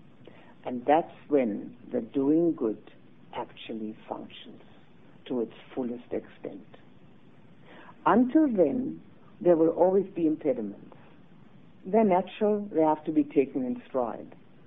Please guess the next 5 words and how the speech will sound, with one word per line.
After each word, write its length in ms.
No 200
blame 500
attached 500
to 60
oneself. 500